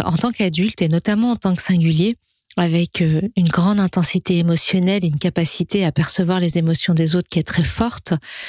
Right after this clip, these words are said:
eh bien, c'est un domaine, euh, qu'on a assez souvent, euh, appris à gérer seul.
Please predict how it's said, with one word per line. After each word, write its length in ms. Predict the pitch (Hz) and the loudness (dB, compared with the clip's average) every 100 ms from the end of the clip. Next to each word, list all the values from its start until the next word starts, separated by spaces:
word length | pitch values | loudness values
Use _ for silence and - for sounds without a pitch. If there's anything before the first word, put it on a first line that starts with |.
| - - - | -14 -8 -2
eh 80 | |
bien, 120 | 170 226 | 0 0
c'est 220 | 208 - | -2 -2
un 80 | 170 | 0
domaine, 480 | 160 160 185 226 | 2 2 2 2
euh, 140 | 190 156 | 2 0
qu'on 320 | - 170 165 | 0 2 2
a 280 | 175 208 156 | 2 2 2
assez 240 | 156 - | 2 -2
souvent, 500 | - 190 170 190 208 | -2 0 2 2 2
euh, 120 | 156 151 _ - | 2 0 _ -2
appris 300 | 190 - 226 | -2 0 0
à 60 | |
gérer 260 | 202 185 170 | 2 2 0
seul. 400 | - - 165 | 0 -2 -2